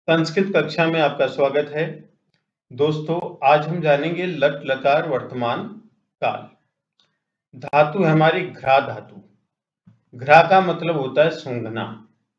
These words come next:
वर्तमान काल को हम इंग्लिश में present simple tense भी बोलते हैं। तो जो पुरुष हैं, होते हैं साथियों, ये पुरुष तीन वचनों में होते हैं, एक वचनम, द्विवचनम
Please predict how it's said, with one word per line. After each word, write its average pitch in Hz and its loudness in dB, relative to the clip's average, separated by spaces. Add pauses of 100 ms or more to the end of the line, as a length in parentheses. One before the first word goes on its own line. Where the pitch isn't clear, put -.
(680)
वर्तमान 170 2
काल 170 4
को 180 -8 (680)
हम 160 2
इंग्लिश 156 -4
में 170 -6
present 131 -8
simple 139 -6
tense 127 -8
भी 123 -10
बोलते 104 -8
हैं। 131 -12 (920)
तो 170 -6
जो 196 0
पुरुष 208 -4
हैं, - -4
होते 147 -2
हैं 160 0
साथियों, 151 -4 (500)
ये 156 -2
पुरुष 185 -4 (220)
तीन 226 0
वचनों 160 -2
में 139 -4
होते 113 -8
हैं, 101 -18 (440)
एक 170 -2
वचनम, 139 -4 (1160)
द्विवचनम 131 -4